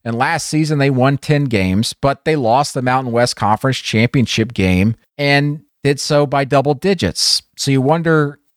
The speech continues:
can they get back to that conference championship level?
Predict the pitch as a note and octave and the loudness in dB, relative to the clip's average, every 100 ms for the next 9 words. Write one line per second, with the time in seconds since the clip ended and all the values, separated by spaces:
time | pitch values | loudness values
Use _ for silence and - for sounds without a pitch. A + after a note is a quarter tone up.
0 | - D3+ D#3 D#3 D#3 - C3+ C3 - B2+ | -4 -2 0 2 0 0 -4 -6 -4 -2
1 | A#2+ - A#2+ A#2+ B2+ G#2+ - A#2 G#2+ G#2+ | -2 -2 -2 0 0 -2 0 0 0 -2
2 | - A2 - - G2+ A2+ F#2+ C#2+ | 0 -2 -2 -8 -4 -2 -2 -6